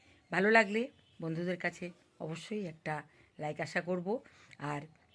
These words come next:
নতুন বন্ধুদের বলবো সাবস্ক্রাইব করে বেল আইকনটা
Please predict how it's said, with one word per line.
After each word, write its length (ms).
নতুন 300
বন্ধুদের 360
বলবো 400
সাবস্ক্রাইব 600
করে 260
বেল 180
আইকনটা 560